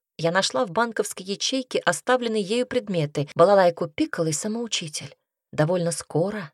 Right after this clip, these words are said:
мне позвонил господин, интересующийся этой самой балалайкой.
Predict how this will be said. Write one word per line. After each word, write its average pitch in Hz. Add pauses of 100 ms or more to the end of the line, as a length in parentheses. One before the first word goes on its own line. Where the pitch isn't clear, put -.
мне 156
позвонил 165
господин, 170
интересующийся 220
этой 165
самой 160
балалайкой. 160